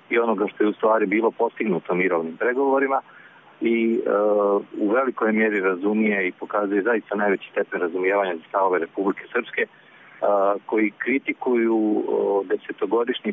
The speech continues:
period nakon Daytona u kojemu su vršenje nasilne reforme i centralizacije pojedinih nadležnosti u Bosni i Hercegovini. I danas u razgovorima koje smo imali ovdje u Moskvi, e,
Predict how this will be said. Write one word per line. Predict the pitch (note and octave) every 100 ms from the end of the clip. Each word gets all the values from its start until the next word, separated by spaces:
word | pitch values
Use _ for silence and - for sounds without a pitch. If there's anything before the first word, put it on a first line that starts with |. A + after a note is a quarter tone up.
| -
period | G#2 A#2+ G#2
nakon | G#2+ C3 - A2
Daytona | A2+ A#2+ A#2+ G#2 G2
u | -
kojemu | A2 G2+ G2 - -
su | G2+ - - - - -
vršenje | A2+ - G#2+ G2+ G2
nasilne | A2 - A2 F#2+ F#2+
reforme | G2+ - F#2+ F#2
i | F2 -
centralizacije | F#2 F#2+ F#2 F#2 G2+ - G#2 -
pojedinih | G2 F2+ F2 E2+
nadležnosti | F#2 F2+ F2+ E2 D#2+ - F2+
u |
Bosni | F2 E2 E2
i | E2+
Hercegovini. | E2+ - D#2+ D#2+ D#2 - - - - -
I | B2
danas | A#2+ C#3 B2+ A#2
u |
razgovorima | A#2 G2+ G2+ F#2+ F#2+
koje | - G2+
smo | - G#2+
imali | A2 G2
ovdje | G#2 G2+
u | F#2+ A#2
Moskvi, | -
e, | -